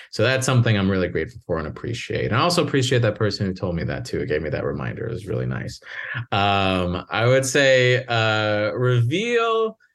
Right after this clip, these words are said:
man, I would say with that is, yeah, there is beauty in the mundane. Uh, I think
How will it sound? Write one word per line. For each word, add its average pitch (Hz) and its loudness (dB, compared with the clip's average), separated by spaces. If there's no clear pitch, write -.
man, 156 0
I 165 -2
would 196 0
say 147 0
with 123 -4
that 127 0
is, 113 -2
yeah, 135 -4
there 123 4
is 117 0
beauty 160 4
in 131 0
the 123 2
mundane. 95 -2
Uh, 104 0
I 127 2
think 143 -2